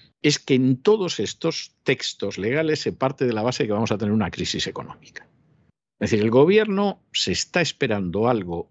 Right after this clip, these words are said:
muy gordo, pero muy gordo, y <laughs> efectivamente en ese muy gordo todo está en cómo vamos a vaciar todavía más los bolsillos de la gente. Por cierto, si tienen ustedes algún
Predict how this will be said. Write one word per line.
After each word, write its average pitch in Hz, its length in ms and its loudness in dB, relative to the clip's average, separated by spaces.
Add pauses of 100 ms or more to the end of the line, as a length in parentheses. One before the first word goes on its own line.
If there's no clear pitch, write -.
(140)
muy 151 440 4
gordo, 95 520 -4 (760)
pero 110 340 2
muy 127 560 6
gordo, 85 500 -10 (720)
y 180 420 2 (300)
<laughs> - 520 -4
efectivamente 160 920 0
en 117 80 0
ese 147 180 0
muy 135 280 0
gordo 113 500 0 (440)
todo 185 280 4
está - 580 -2
en 110 200 -4
cómo 156 280 0
vamos 147 320 0
a 120 60 -4
vaciar 117 540 -2
todavía 113 560 -2
más 120 640 0
los 92 220 -10
bolsillos 101 440 -4
de 98 80 -4
la 82 140 -6
gente. 73 260 -12
Por 110 220 -6
cierto, - 400 0 (540)
si 123 180 2
tienen 214 200 6
ustedes 135 420 0
algún 120 500 0